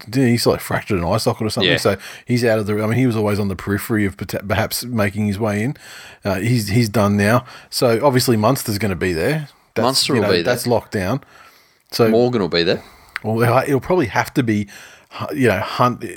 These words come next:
Speaker 2: Hunt in nine,
Speaker 1: in, in
Speaker 2: Munster
Speaker 1: nine,
Speaker 2: and Morgan in
Speaker 1: yeah.
Speaker 2: the halves.
Speaker 1: Or, or they, if they go with, like, a Granville or something and then have, you know, Hunt in, like, the fourteen and,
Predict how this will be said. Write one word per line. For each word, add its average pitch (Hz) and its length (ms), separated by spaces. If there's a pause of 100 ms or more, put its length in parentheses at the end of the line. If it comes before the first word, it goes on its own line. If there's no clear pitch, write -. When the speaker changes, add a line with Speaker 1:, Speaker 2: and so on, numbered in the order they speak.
(540)
Speaker 2:
Hunt 123 260
in 117 120
nine, 90 180
Speaker 1:
in, - 80
in - 80
Speaker 2:
Munster 113 240
Speaker 1:
nine, 110 240
Speaker 2:
and - 20
Morgan 90 220
in 110 40
Speaker 1:
yeah. 104 140
Speaker 2:
the 95 40
halves. 90 300 (100)
Speaker 1:
Or, 123 460
or 135 160
they, 123 120 (300)
if 127 100
they 123 120
go 117 160
with, 117 100
like, 120 200
a - 20
Granville 113 460
or 107 80
something 107 340
and 104 100
then 104 180
have, 95 340 (180)
you 120 120
know, 92 100
Hunt 98 260
in, 101 60
like, 95 140
the - 60
fourteen 104 540
and, 92 240